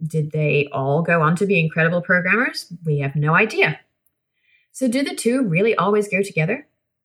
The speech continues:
Recruiting high-achieving people and then designing a theory to fit around them, which you then apply to students who are <laughs> coming from disadvantaged backgrounds, isn't exactly a scientifically valid way to understand what really makes people successful.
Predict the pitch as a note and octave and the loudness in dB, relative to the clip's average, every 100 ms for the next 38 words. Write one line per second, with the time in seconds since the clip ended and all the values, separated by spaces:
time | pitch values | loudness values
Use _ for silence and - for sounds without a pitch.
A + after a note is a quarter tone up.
0 | _ F#3 F3 A#3 C4+ A#3 F#3+ G3+ G#3 F3+ | _ -8 -4 0 0 0 2 2 2 2
1 | A3 G3 E3+ D#3+ D#4 E3+ E3 E3 - E3+ | 2 2 0 -2 -4 0 0 0 0 2
2 | E3+ D#3+ D#3 F3 F3 D3+ D#3 - B3 F3+ | 2 2 2 2 2 0 -2 0 2 4
3 | D#3+ E3 E3 F3 D#3+ E3 B3+ B3 D3+ D#3+ | 2 -2 -4 0 2 4 4 2 0 0
4 | F#3+ G3+ E3 D#3 D#3+ D#3+ E3 D#3+ - E3+ | -2 -4 -4 -4 -2 0 0 0 -2 0
5 | F3 F3 D#3 - D3 C#3+ E3 F#3 - D#3 | 4 4 2 0 -2 0 -2 -4 -4 0
6 | E3 D#3 - D#3 D#3 D3+ - D3+ D3+ D#3 | 0 -4 -4 -2 0 -2 0 2 2 0
7 | - F#3+ E3 F3 F3 E3+ F3+ D#3 E3 E3+ | 0 0 2 2 0 0 -2 0 0 0
8 | E3+ - D#4 D#4 E3 F#3+ - - - _ | -2 0 0 2 2 0 -8 -20 -20 _
9 | A3+ C4 B3 - - D#3+ D#3 E3 G3 E3+ | 0 2 -6 -2 -4 2 0 2 0 0
10 | D#3 E3+ F3 E3 E3 E3 D3+ D3+ D#3+ D3 | 2 2 0 -4 -2 -2 0 2 2 2
11 | D3+ D3 D#3+ - F#3+ G3 C#3+ D3+ D#3+ - | 0 0 -2 -4 -2 -2 -2 -2 0 -4
12 | D3+ D#3 F#3 D3+ C#3+ - C#3+ - C3+ - | -2 0 2 2 0 -2 -12 -10 -12 -8
13 | - B3 - - | -4 -4 -4 -14